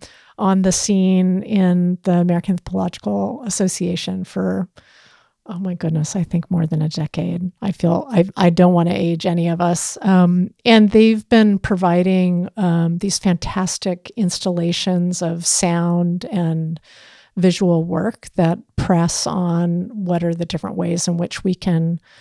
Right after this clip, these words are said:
um, sense the world through our ethnographic materials. Like, what else can anthropologists be bringing from the work they do for people to, um,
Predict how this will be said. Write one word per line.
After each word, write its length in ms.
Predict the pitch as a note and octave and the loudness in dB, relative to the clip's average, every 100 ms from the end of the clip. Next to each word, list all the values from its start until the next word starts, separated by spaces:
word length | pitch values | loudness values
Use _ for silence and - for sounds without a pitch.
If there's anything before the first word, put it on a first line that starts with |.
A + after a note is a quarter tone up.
| - _ - | -20 _ -8
um, 520 | F#3+ F3 E3+ E3+ F#3 | -2 0 0 -4 -8
sense 760 | A#3+ - F#3+ G3 - - - - _ _ _ _ | -8 -2 0 0 -2 -4 -6 -10 _ _ _ _
the 100 | A3+ | -2
world 380 | G3+ G#3+ A3 G#3 | 2 2 2 0
through 160 | G#3+ | 0
our 60 | G3+ | 0
ethnographic 840 | G#3+ G3+ G3+ G3+ F#3+ - G3 - - | 0 -2 -2 0 -2 -2 -4 -4 -2
materials. 800 | F#3+ - - F3+ F#3+ A3+ A#3+ - | -2 -2 0 2 2 0 -2 -4
Like, 160 | G3+ G3 | -6 -2
what 280 | G3 - | 0 0
else 220 | G#3+ F#3+ - | -2 -4 -4
can 140 | F#3+ | -6
anthropologists 800 | F3+ F3 F#3+ G#3 F#3+ F#3 F3+ - | -8 -8 -8 -6 -4 -6 -6 -8
be 160 | - F3 | -4 -6
bringing 640 | - E3+ F3 F3 F3 F3+ | -2 0 2 2 2 0
from 500 | F#3+ - F3 E3+ F3 | -6 -2 0 0 -4
the 120 | F#3+ F3+ | -6 -6
work 300 | F3 F3 - | -6 -8 -6
they 160 | E3+ | -4
do 560 | E3+ F3+ F3 F#3 A3 B3+ | -4 -4 -2 -2 -2 -6
for 220 | - F#3+ | -6 -4
people 440 | - - - F3 F3 | -2 -4 -2 -2 -2
to, 560 | - G3 F3+ E3+ E3+ - - - - _ | -4 -2 0 0 -2 -4 -20 -20 -20 _
um, 640 | G3+ F3 E3+ E3+ E3+ F3 B3+ | 0 2 2 0 -2 -6 -10